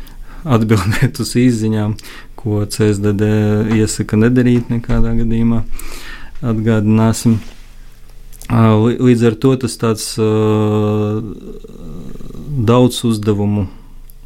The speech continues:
jeb multitasking dzīvesveids, ā, jau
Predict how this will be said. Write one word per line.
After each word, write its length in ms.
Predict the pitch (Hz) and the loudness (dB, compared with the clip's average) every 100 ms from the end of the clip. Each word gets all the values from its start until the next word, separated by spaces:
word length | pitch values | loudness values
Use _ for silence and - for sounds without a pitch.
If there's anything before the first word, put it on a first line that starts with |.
| - - - - | -18 -18 -16 -16
jeb 280 | - 110 101 | -2 0 0
multitasking 1120 | 104 104 117 123 101 - 110 - - 107 110 - | 2 4 4 4 -2 0 0 -2 -2 0 0 -2
dzīvesveids, 1000 | 107 104 135 143 131 127 123 123 120 - | -2 2 2 2 -2 -2 2 2 0 -6
ā, 800 | 123 117 117 117 117 113 110 110 - - - - - - - - - - - | 0 2 2 2 2 0 0 -2 -6 -20 -20 -18 -16 -16 -16 -16 -16 -12 -8
jau 300 | 127 113 135 | 0 2 2